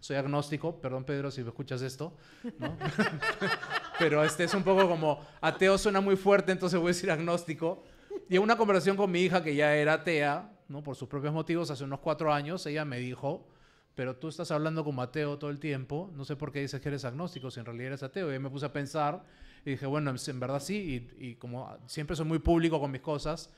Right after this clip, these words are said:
para que después no me estén sacando, "Esto no dijiste", o esto no, yo siempre soy muy público,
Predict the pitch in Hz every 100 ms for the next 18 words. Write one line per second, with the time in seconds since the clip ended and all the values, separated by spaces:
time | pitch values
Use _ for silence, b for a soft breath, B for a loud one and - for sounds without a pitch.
0 | b b b 123 123 135 143 147 139 147
1 | 147 151 143 143 147 151 156 147 147 135
2 | 170 170 139 143 151 139 135 165 - 127
3 | 123 139 139 143 156 156 160 143 139 175